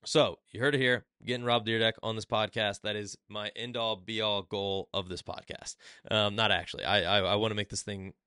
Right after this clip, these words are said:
big and I honestly just wanna have fun with it. But he's my dream guest on the show, so help me get him on this podcast. <laughs> Cool. All right. Moving on to the next part of the show,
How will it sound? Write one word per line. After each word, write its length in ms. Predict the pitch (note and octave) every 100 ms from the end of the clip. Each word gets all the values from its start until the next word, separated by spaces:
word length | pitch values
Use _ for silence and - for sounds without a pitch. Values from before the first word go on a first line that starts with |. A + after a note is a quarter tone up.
| -
big 220 | E3+ E3
and 80 | C3
I 120 | A2+
honestly 260 | A#2 G2+
just 120 | F#2+ F#2
wanna 120 | F#2
have 120 | E2+
fun 200 | - G2
with 100 | G2+
it. 140 | G#2+ - - - -
But 260 | C#3 - _ _ _ _ -
he's 200 | B2 B2+
my 140 | C3+
dream 260 | A2+ C#3 C3+
guest 320 | B2+ B2 -
on 120 | B2+ B2
the 60 |
show, 400 | A2 B2 A#2 A#2 - -
so 540 | - B2 A2 G#2 G2 _
help 200 | - C#3
me 280 | C3+ B2+ B2
get 140 | C3
him 60 | A#2
on 100 | A2+
this 100 | G#2+
podcast. 520 | - G#2 G2 - - - -
<laughs> 80 | F3 - - - - - - - - -
Cool. 280 | F#3+ B2+ -
All 80 | E3
right. 160 | A2+ - _ _ _
Moving 400 | C3+ F3 F#3 F3+
on 460 | - D#3 D#3 D#3 D3+ -
to 160 | -
the 100 | C#3
next 300 | C3 C3 D3
part 240 | - C3 A#2
of 60 |
the 60 | G#2
show, 380 | - A2 F2